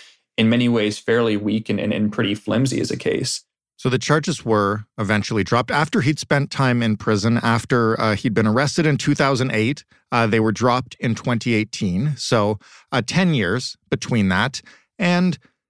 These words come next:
Speaker 2: now that the charges have been dropped, that's it then. He returns to Canada, resumes his normal life, and, uh, we'll never know who did it, but he lives happily ever after, right?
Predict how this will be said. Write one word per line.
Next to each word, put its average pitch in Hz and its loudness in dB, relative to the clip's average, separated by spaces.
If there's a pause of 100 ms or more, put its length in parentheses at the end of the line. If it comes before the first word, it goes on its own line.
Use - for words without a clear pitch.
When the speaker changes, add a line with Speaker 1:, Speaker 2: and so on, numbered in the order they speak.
(120)
Speaker 2:
now 120 2
that 120 -2
the 117 -2
charges 139 0
have 143 0
been 156 0
dropped, 175 0
that's 170 0
it 190 -2
then. 185 0
He 156 -4
returns 156 0
to 156 -4
Canada, 165 0
resumes 147 0
his 147 0
normal 143 2
life, 135 0
and, 123 0
uh, 120 2
we'll 120 0
never 127 2
know 127 2
who 127 2
did 123 0
it, 127 0
but 120 0
he 131 0
lives 127 0
happily 120 0
ever 107 2
after, 98 -2
right? 107 -2